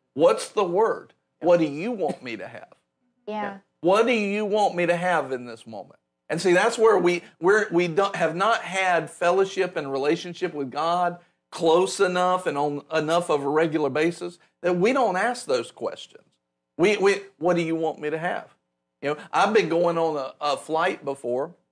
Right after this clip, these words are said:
Speaker 1: and I say, "Lord, okay, here's, I, I can sit in the main cabin or I can sit in first class. What do you want me to do?" And some people say, "Well, he always wants you to sit in first class." Well, maybe, you know, it's like, uh, Kimberly, who just joined Impact. She's in,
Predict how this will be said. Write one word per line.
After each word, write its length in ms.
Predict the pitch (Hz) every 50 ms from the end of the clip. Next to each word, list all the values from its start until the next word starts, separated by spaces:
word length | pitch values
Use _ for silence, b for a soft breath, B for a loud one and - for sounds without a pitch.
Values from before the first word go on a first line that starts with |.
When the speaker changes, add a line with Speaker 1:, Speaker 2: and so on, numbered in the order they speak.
| _ _ _ _ _ _ _ _ _ -
Speaker 1:
and 120 | 165 165
I 100 | 175 165
say, 180 | 170 170 165 143
"Lord, 300 | 143 147 151 151 147 143 - _ _ _ _ -
okay, 320 | 151 160 160 170 139 143
here's, 320 | 143 156 165 160 156 - - -
I, 180 | 147 143 139
I 140 | 117 131 143
can 160 | 139 135 127
sit 200 | - - 156 143
in 60 | -
the 60 | 143 131
main 260 | 147 175 190 190 180
cabin 380 | 180 202 185 185 185 190 180 -
or 100 | - 139
I 80 | 143 139
can 120 | 143 143 131
sit 160 | - 147 127
in 60 | 123
first 300 | 123 - 131 113 - -
class. 400 | - 127 123 123 117 127 - - _ _ _ _ _ _ _ -
What 260 | 131 147 151 156 151
do 60 | 147
you 160 | 139 131 131 131
want 260 | 120 123 120 110 110
me 120 | 113 110
to 120 | 107 110 110
do?" 200 | 107 107 - - - _ _ _ _ _ _ _ _ _ _ _ _ _ _ _ _ _ _ -
And 100 | 165 170
some 160 | - 240 240
people 220 | 233 190 170 151 165
say, 140 | 160 135
"Well, 160 | 131 131 135 139
he 80 | 139 139
always 360 | 135 147 151 147 143 135 -
wants 220 | 139 131 - 127
you 80 | - 113
to 60 | 117
sit 180 | - - 117 -
in 60 | -
first 240 | 123 - 127 131 -
class." 300 | - 170 160 143 - -
Well, 300 | - - 339 285 254 - B B B B -
maybe, 500 | 156 175 220 262 240 247 226 214 196 - -
you 100 | 180 180
know, 160 | 180 175 165
it's 180 | 170 160 165 -
like, 340 | 180 170 165 156 156 - 156
uh, 420 | 151 151 147 139 135 131 139 135 - -
Kimberly, 460 | - 190 196 185 185 147 131 120 123
who 100 | 127 156 147
just 300 | 123 139 151 151 - -
joined 320 | 156 143 143 143 139 135
Impact. 480 | 135 160 180 180 175 143 107 - - -
She's 220 | - 151 143 139
in, 180 | 147 143 139